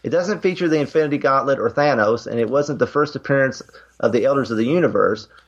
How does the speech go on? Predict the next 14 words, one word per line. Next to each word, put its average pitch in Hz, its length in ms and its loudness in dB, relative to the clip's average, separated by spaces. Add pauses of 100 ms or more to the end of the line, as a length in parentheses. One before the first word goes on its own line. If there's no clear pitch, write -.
but 117 80 -2
it 110 100 0
was 170 340 0
where 135 280 2
they 123 140 2
were 120 160 -2
presented 127 420 -2
as 107 420 0 (200)
conspiratorial 151 680 2
brotherhood 117 720 0
for 120 80 -4
the 110 100 -2
first 120 300 -2
time. 107 380 -2